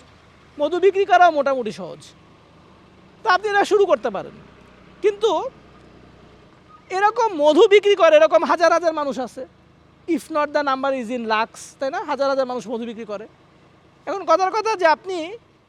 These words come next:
থ্রি ডি অ্যানিমেশন করেন, এই থ্রি ডি অ্যানিমেশন করে আপনি কি এরকম লাখ লাখ মানুষ চিনেন, হাজার হাজার মানুষ চিনেন? চিনেন না। কিন্তু মধু বিক্রি করে এরকম হাজার হাজার মানুষ চিনবেন।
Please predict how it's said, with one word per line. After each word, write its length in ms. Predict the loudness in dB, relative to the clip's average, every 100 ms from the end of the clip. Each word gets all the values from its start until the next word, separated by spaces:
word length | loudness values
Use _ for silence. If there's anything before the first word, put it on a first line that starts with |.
| _
থ্রি 140 | 0 4
ডি 100 | 4
অ্যানিমেশন 480 | 2 -2 -6 -8 -12
করেন, 320 | -14 -16 -20 _ _ _ _ -12
এই 100 | -10
থ্রি 220 | 0 4
ডি 100 | 4
অ্যানিমেশন 500 | 4 0 -2 -4 -4
করে 280 | 0 2 2
আপনি 280 | 0 -4 -4
কি 80 |
এরকম 260 | -2 -2 -4
লাখ 280 | -2 -2 0
লাখ 160 | -4
মানুষ 280 | -4 -8 -8
চিনেন, 280 | -8 -10 -10
হাজার 260 | -12 -8 -6
হাজার 180 | -6
মানুষ 260 | -8 -10 -12
চিনেন? 260 | -12 -12 -16 _ _ _ _
চিনেন 220 | -18 -16
না। 140 | -20 -20
কিন্তু 220 | -14 -8 -6
মধু 120 | -6
বিক্রি 220 | -8 -6
করে 80 | -2
এরকম 220 | -2 -4
হাজার 200 | -8 -10
হাজার 160 | -10 -12
মানুষ 300 | -14 -18 _
চিনবেন। 340 | -16 -16